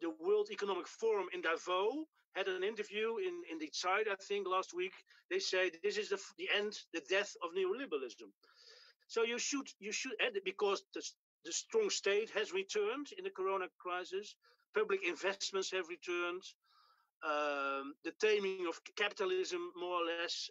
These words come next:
has, or, or there's a d-, debate about deglobalization, about, eh, regionalization instead of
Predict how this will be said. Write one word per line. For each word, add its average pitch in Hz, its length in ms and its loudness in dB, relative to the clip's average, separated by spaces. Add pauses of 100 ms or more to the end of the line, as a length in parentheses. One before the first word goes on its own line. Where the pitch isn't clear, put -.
has, - 280 -4 (300)
or, 170 200 0
or 180 100 4
there's 196 220 4
a 185 40 2
d-, 175 180 0
debate 190 380 0
about 165 360 0
deglobalization, 170 1120 0 (500)
about, 160 380 0 (160)
eh, 302 80 -4 (480)
regionalization 170 1000 2
instead 165 440 -4
of 135 160 -8